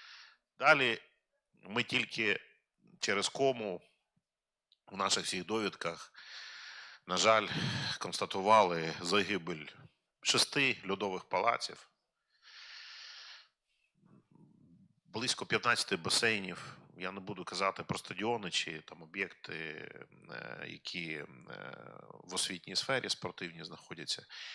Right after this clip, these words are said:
Це просто, ну, на жаль, в надзвичайно складних умовах наші сто сорок атлетів, які здобули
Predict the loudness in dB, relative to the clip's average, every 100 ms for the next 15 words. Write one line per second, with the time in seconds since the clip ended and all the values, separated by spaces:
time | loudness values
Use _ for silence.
0 | -14 -8 -6 -2 -4 -2 -6 -6 -6 -8
1 | -14 _ -20 -20 -20 -8 -4 0 0 0
2 | -6 -18 -18 -16 -16 -18 -20 _ -10 -8
3 | -6 0 2 2 2 4 2 0 -6 -6
4 | -8 -8 -8 -4 -2 -2 -4 -4 -4 -4
5 | -6 -4 -2 -2 -2 -4 -2 -2 -4 -10
6 | -10 -10 -10 -10 -6 -6 -8